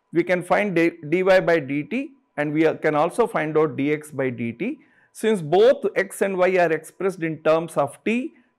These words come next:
t is called parameter and the equations are called parametric equations, and what we are learning is how to find derivatives of parametric equations.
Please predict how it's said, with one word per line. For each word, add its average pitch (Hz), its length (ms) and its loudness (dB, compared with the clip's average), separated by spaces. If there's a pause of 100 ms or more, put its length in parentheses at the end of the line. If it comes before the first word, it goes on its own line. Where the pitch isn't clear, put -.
t 247 220 0
is 214 100 -4
called 175 380 2
parameter 143 720 2 (340)
and 151 180 -4
the 147 160 2
equations 208 580 -2
are 160 140 2
called 160 340 0
parametric 151 680 0
equations, 151 760 -6 (320)
and 165 500 0 (320)
what 208 320 4
we 202 80 2
are 175 100 4
learning 160 420 2
is 151 340 -6
how 202 280 2
to 202 140 0
find 165 400 -2
derivatives 165 680 0
of 147 240 0
parametric 127 640 -4
equations. 98 720 -16